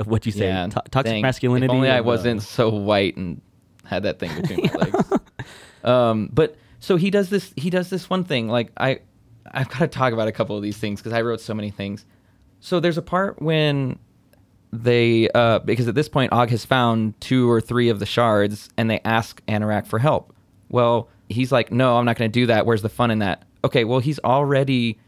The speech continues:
Speaker 2: constrained them, they think, to their twelve hours, right? Like, they're already an hour or so into it.
Speaker 1: There's
Speaker 2: They
Speaker 1: a,
Speaker 2: thi-,
Speaker 1: yeah, there's a
Speaker 2: they think they
Speaker 1: deadline
Speaker 2: only have,
Speaker 1: on this,
Speaker 2: they think
Speaker 1: like
Speaker 2: they only have eleven hours left before their twelve hours hit. Otherwise, they might die. They might go into this coma.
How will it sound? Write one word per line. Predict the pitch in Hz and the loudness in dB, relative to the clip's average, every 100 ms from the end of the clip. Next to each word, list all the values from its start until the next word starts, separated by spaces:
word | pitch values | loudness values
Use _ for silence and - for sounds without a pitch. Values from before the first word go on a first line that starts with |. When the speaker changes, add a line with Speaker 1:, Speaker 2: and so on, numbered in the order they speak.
| _ _ _ - | _ _ _ -6
Speaker 2:
constrained | 127 - - 123 127 127 | -4 -4 -2 0 2 2
them, | 113 113 104 107 104 _ _ - | 2 2 0 -2 -6 _ _ 0
they | 127 151 | 2 2
think, | 120 110 | 0 0
to | - | 0
their | 110 113 | 0 0
twelve | - 117 - | 2 2 4
hours, | 107 92 107 104 | 4 2 0 -2
right? | 107 107 | -2 0
Like, | 104 107 | -2 -2
they're | 120 117 | 2 4
already | 120 120 | 4 2
an | 113 | 0
hour | 113 113 | 0 0
or | 117 | 0
so | - 110 | 0 0
into | 104 113 101 | 0 -2 -2
it. | 101 - _ | -2 -4 _
Speaker 1:
There's | 139 120 | 0 0
Speaker 2:
They | |
Speaker 1:
a, | 143 | 0
Speaker 2:
thi-, | 139 | 0
Speaker 1:
yeah, | 104 | 0
there's | 117 143 | 2 2
a | 147 | 2
Speaker 2:
they | |
think | 143 131 | 2 2
they | 139 | 4
Speaker 1:
deadline | 147 | 2
Speaker 2:
only | 147 143 | 4 2
have, | 127 | 2
Speaker 1:
on | |
this, | 87 82 | 0 0
Speaker 2:
they | 139 | 0
think | 135 151 | 0 0
Speaker 1:
like | |
Speaker 2:
they | 143 | 0
only | 135 139 | 2 2
have | 135 | 2
eleven | 120 120 127 | 2 2 2
hours | 117 117 110 | 0 0 -2
left | 120 135 - | 0 0 0
before | 117 - 117 113 107 _ _ - | -6 -4 -2 0 -2 _ _ -2
their | 120 | -2
twelve | - 113 110 | 0 2 4
hours | 139 131 - | 2 2 0
hit. | 117 | 2
Otherwise, | 117 113 110 101 | 2 2 0 0
they | 98 | -2
might | 92 107 | -2 0
die. | 123 135 131 | 2 2 2
They | 117 | 0
might | 110 98 | -2 -2
go | 113 | -4
into | 101 | -4
this | - | -6
coma. | - 147 147 139 | -2 -2 0 -2